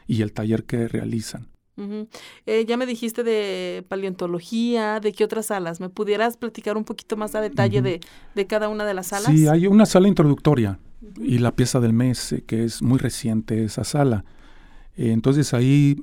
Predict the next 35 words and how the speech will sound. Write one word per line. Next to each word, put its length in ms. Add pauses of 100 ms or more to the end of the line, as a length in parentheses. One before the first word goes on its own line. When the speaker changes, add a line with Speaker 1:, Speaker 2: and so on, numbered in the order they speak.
(160)
Speaker 1:
eh, 300
pues 140
se 100
abordan 420
algunos 340
de 60
los 220
temas 460
con 260
que 140
el 80
visitante 760 (320)
va 220
a 80
conocer 400
en 80
su 100
recorrido 600 (340)
y 140
una 240
pieza 280
del 140
mes. 300 (520)
Después 300
sigue 280
una 260
sala 800
de 140
arqueología, 580
la 140
sala 280 (400)
uno 480
de 100
arqueología, 680 (500)
donde 800